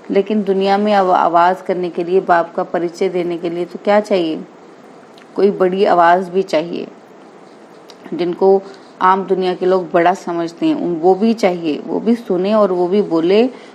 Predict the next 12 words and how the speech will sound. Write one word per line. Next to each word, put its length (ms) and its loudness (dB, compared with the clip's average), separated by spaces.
तो 80 -6
बहुत 320 2
फर्क 400 0
पड़ेगा। 360 -4
बाबा 180 0
कहते, 420 2
"तुम 200 6
देखो 280 0
कैसे 340 2
साधारण 580 0
बैठे 320 0
हो, 240 -6